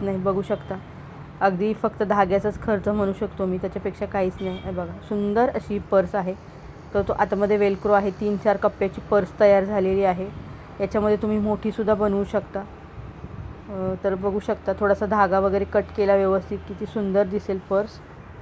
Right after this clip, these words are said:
तर, अ, बघू शकता कशी झालेली आहे ते. मला तर ही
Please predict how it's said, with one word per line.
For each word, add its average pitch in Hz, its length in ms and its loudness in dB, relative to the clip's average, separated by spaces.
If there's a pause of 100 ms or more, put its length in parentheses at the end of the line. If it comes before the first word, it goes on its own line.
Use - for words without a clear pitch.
(440)
तर, 190 220 2
अ, 190 400 2
बघू 196 220 0
शकता 214 340 -4
कशी 208 300 -4
झालेली 190 380 2
आहे 185 140 0
ते. 185 120 -6
मला 196 240 2
तर 196 160 -2
ही 202 80 -4